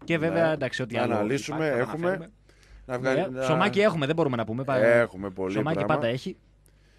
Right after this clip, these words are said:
Speaker 2: Ε,
Speaker 1: Ε,
Speaker 2: να πούμε και τους χορηγούς μας πριν πάμε
Speaker 1: Βεβαίως.
Speaker 2: στο διάλειμμα. Είναι ο Spa Privé, για μασάζ, χαμάμ, σάουνα, τζακούζι, τα ξέρετε όλα αυτά. Πλέον η Ιωάννη Κολέτη είκοσι τέσσερα, δίπλα στο One Salonica.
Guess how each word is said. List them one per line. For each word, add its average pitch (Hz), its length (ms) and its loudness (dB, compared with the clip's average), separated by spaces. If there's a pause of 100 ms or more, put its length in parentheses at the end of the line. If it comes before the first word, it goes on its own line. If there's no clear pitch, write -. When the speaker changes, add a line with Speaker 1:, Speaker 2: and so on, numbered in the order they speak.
(200)
Speaker 2:
Ε, 117 160 -4
Speaker 1:
Ε, 120 80 -6
Speaker 2:
να 123 200 -4
πούμε 147 240 -2
και 131 80 -4
τους 117 120 -8
χορηγούς 120 360 0
μας 127 140 -6
πριν 117 160 -6
πάμε 117 240 -2
Speaker 1:
Βεβαίως. 117 260 -2
Speaker 2:
στο 101 100 -2
διάλειμμα. 135 760 -4
Είναι 127 200 -6
ο 110 180 -6 (180)
Spa 117 140 0 (120)
Privé, 110 360 0 (840)
για 95 180 -6
μασάζ, 95 480 -6
χαμάμ, 95 380 -6
σάουνα, 98 520 -6
τζακούζι, 113 580 -8
τα 104 120 -10
ξέρετε 90 380 -8
όλα 87 140 -6
αυτά. 101 240 -10
Πλέον 104 240 -6
η 101 100 -8
Ιωάννη 98 300 -6
Κολέτη 95 420 -8
είκοσι 87 260 -12
τέσσερα, 117 280 -6
δίπλα 101 220 -6
στο 90 280 -8
One 90 80 -12 (100)
Salonica. 101 540 -8